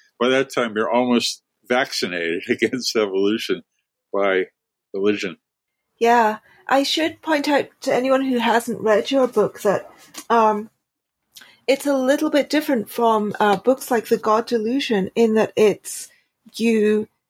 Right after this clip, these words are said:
Speaker 2: take each, um, argument that, um, each argument that is made by religious people against, uh, evolution or for the compatibility of religion and science,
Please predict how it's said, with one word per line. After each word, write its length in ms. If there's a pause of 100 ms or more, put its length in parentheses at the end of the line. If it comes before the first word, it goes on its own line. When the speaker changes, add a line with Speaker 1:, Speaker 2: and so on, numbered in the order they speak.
(180)
Speaker 2:
take 480
each, 560
um, 460 (100)
argument 880
that, 520 (120)
um, 360 (1300)
each 360
argument 400
that 100
is 180
made 380
by 420
religious 460
people 400
against, 760 (440)
uh, 340
evolution 600
or 260
for 320
the 100
compatibility 1080
of 100
religion 360
and 140
science, 500